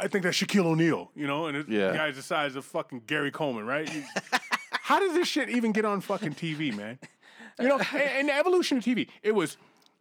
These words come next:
Speaker 1: I, I remember it was reality T V, right? And the first re-, reality show was what? Real World, M T V,
Speaker 2: Yeah, the Real
Speaker 1: right?
Speaker 2: World,
Speaker 1: They don't
Speaker 2: uh-huh.
Speaker 1: get the credit they deserve, just like fucking New Edition doesn't get the credit they deserve
Speaker 2: <laughs>
Speaker 1: for being the
Speaker 2: Being the
Speaker 1: first
Speaker 2: first
Speaker 1: boy
Speaker 2: boy
Speaker 1: band.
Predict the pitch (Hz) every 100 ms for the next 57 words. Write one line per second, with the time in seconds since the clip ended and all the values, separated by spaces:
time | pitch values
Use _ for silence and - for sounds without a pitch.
0 | - 170 175 196 208 131 123 139 120 113
1 | 156 190 226 254 262 - 196 135 139 165
2 | 147 196 147 147 190 190 165 170 151 165
3 | 147 143 - 127 117 120 - _ _ _
4 | _ _ 131 180 170 156 98 143 139 143
5 | 101 107 104 107 101 95 110 156 165 165
6 | 156 170 135 139 123 120 139 117 - 170
7 | 165 - 202 156 175 139 185 - 131 -
8 | - 156 160 151 185 160 - 196 156 131
9 | 131 131 110 196 147 185 139 180 151 127
10 | 175 190 143 127